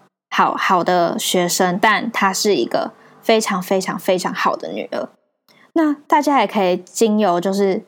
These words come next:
这个例子，然后去反思一下自己。你可能会觉得你自己哪里不够好，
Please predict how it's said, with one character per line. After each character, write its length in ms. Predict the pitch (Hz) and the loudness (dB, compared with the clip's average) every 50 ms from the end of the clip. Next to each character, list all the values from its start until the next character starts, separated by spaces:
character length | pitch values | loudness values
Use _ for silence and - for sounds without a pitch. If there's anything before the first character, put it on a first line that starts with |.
| _ _ _ _ _ _ _ _ _ - | _ _ _ _ _ _ _ _ _ -2
这 120 | - 247 | 0 2
个 140 | 214 196 160 | 2 2 2
例 220 | 196 226 220 180 | 4 2 2 0
子， 180 | - - - - | -2 -4 -6 -4
然 140 | 202 190 190 | -4 -4 -4
后 100 | 202 247 | -4 -4
去 160 | 262 - 320 | -2 0 0
反 280 | 294 - - 175 180 185 | 0 0 0 -2 -2 -2
思 120 | 202 196 | -2 0
一 80 | 190 180 | 0 0
下 200 | 190 190 175 180 | 0 0 -2 -2
自 160 | 180 190 180 | -2 -4 -4
己。 240 | - - - - - _ _ - - _ | -4 -4 -8 -8 -10 _ _ -20 -10 _
你 140 | - 269 294 | 0 0 2
可 180 | 285 311 262 | 2 2 2
能 160 | 214 190 196 208 | 2 2 2 4
会 140 | 240 233 | 4 2
觉 200 | 220 - 208 180 | 2 2 0 0
得 140 | 175 180 175 | 2 0 0
你 160 | 180 180 180 | 0 0 -2
自 160 | 180 - 233 214 | 0 0 0 0
己 340 | - 196 185 165 - - - - _ _ - | 2 2 0 0 0 -4 -8 -14 _ _ -2
哪 180 | - 190 190 | 0 2 4
里 140 | 208 214 214 | 4 4 2
不 160 | 196 - - | 0 0 -4
够 240 | 185 - - 247 226 | -6 -2 0 0 2
好， 360 | 196 - - 202 - - 262 | 2 0 0 -2 -2 -4 -4